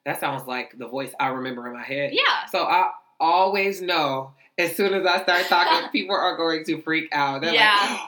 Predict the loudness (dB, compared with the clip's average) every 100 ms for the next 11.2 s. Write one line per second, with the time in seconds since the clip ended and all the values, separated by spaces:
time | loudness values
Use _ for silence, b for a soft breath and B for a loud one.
0 | -12 -8 -2 0 2 2 2 0 0 -4
1 | -2 -4 -4 -4 0 0 0 -4 -8 -12
2 | -20 _ _ _ _ -2 -2 -4 -10 -6
3 | -4 -2 -2 0 -2 -2 -4 -4 -4 -4
4 | -6 -10 -12 _ _ _ -20 _ _ _
5 | _ _ _ _ _ -6 -4 -2 -4 -4
6 | -2 0 0 0 0 0 0 -2 -2 -2
7 | 0 -2 -4 0 2 2 -2 -10 -6 2
8 | 4 6 6 4 4 4 4 2 0 -2
9 | -8 -18 -14 -6 -2 0 0 -2 0 2
10 | 4 4 2 0 0 -2 -2 -8 -6 -2
11 | -2 -2